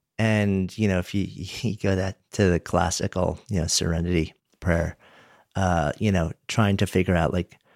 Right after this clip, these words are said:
like, what can I control? What can I not control? And how can I find peace with both? I think we're, we're in that space perpetually, but we're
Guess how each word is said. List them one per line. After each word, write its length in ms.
like, 180
what 140
can 140
I 80
control? 400
What 160
can 120
I 80
not 240
control? 400
And 100
how 100
can 180
I 60
find 300
peace 360
with 140
both? 400
I 40
think 180
we're, 220
we're 240
in 160
that 240
space 320
perpetually, 840
but 280
we're 360